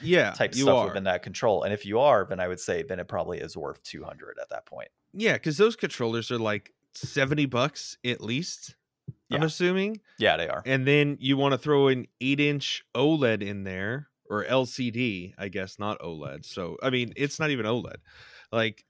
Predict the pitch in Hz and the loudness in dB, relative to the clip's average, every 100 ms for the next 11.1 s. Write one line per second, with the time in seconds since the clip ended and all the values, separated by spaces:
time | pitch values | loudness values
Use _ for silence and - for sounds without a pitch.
0 | 120 123 135 123 139 - 175 147 135 156 | -4 2 2 4 2 2 -2 0 0 2
1 | 143 120 143 131 123 120 113 107 98 - | 2 4 4 4 6 6 4 0 -4 -4
2 | 160 151 98 95 - _ _ _ _ - | 0 0 -2 -6 -10 _ _ _ _ 4
3 | 139 123 - _ 131 127 123 120 117 113 | 8 8 4 _ -2 2 2 2 0 -4
4 | - _ _ _ _ _ - - 127 - | -10 _ _ _ _ _ -14 -14 -10 0
5 | 202 240 190 113 101 151 214 160 - - | 2 4 4 4 2 4 4 2 -6 -16
6 | _ _ 123 - 120 123 - 220 233 247 | _ _ -10 -4 2 2 0 -2 0 0
7 | 285 320 - - _ _ _ _ 147 135 | 0 -4 -6 -20 _ _ _ _ 2 2
8 | 143 165 160 143 156 156 143 156 156 151 | 4 4 4 4 4 4 2 -2 0 0
9 | 151 - 208 180 113 104 110 - 139 139 | -2 0 0 0 -2 0 0 0 0 0
10 | 139 147 143 127 139 139 135 135 131 127 | 0 0 -2 -2 0 2 4 6 6 4